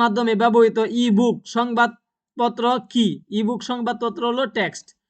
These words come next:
এরপরে দেখি আমরা সাত নাম্বারটা, ইনফোগ্রাফিক কি? ইনফোগ্রাফিক হলো ছবি। এরপরে শ্বেতপত্র কি? শ্বেতপত্র হলো টেক্সট।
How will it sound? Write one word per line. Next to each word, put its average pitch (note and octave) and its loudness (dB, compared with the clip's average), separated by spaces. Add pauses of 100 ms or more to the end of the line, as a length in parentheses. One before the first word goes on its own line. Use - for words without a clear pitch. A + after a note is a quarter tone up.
(220)
এরপরে G#3 -2
দেখি A3 -2
আমরা A#3+ 2 (500)
সাত A#3+ 4 (100)
নাম্বারটা, G#3 -2 (1300)
ইনফোগ্রাফিক A#3 2 (140)
কি? A#3 0 (280)
ইনফোগ্রাফিক A3 -4
হলো C4 -2 (200)
ছবি। G#3 -2 (480)
এরপরে G#3 -2 (240)
শ্বেতপত্র B3+ -4 (180)
কি? F#3+ -4 (100)
শ্বেতপত্র A#3 -2 (120)
হলো A3 2 (140)
টেক্সট। E3+ -4